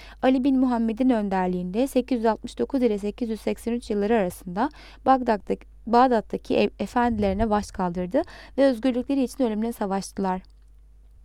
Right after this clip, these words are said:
On dört yıl boyunca çok önemli askeri zaferler kazanarak, hatta kendi başkentlerini kurarak büyük başarılar elde ettiler.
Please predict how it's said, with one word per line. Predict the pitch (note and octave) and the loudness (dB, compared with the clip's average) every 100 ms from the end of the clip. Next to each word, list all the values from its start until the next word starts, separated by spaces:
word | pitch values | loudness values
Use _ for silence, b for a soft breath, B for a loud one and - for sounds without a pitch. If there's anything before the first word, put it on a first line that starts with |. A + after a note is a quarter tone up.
| - B B B B - | -20 B B B B 0
On | D#4 F#4 | 2 4
dört | D#4 - | 0 2
yıl | C#4 | 0
boyunca | A3+ B3 C#4+ A#3+ | 2 4 4 4
çok | A#3 C#4 C#4 | 2 -2 0
önemli | A#3 G#3 A#3+ | 0 2 2
askeri | A3 - A3 G#3 B3 - | 0 0 -2 0 -2 -2
zaferler | A3 A3 A3 G#3 A3+ A#3+ | -2 0 0 2 2 2
kazanarak, | A#3+ G3+ A#3 F#3+ B3+ - B B | 0 0 -2 -2 -4 -8 B B
hatta | C4 C4+ B3+ C4 | 2 4 2 2
kendi | C4 A#3+ C4 | 2 2 4
başkentlerini | B3+ A#3+ A#3 G#3 - G#3 A3 | 2 0 -4 -4 -2 -2 -2
kurarak | - A3 G#3+ A#3+ | 0 2 2 0
büyük | A#3 A#3+ | -2 0
başarılar | G#3+ - G#3+ G#3 | -2 0 0 2
elde | F#3+ F#3+ | 0 -2
ettiler. | F#3+ G3+ F#3+ F#3+ | -2 -2 -2 -2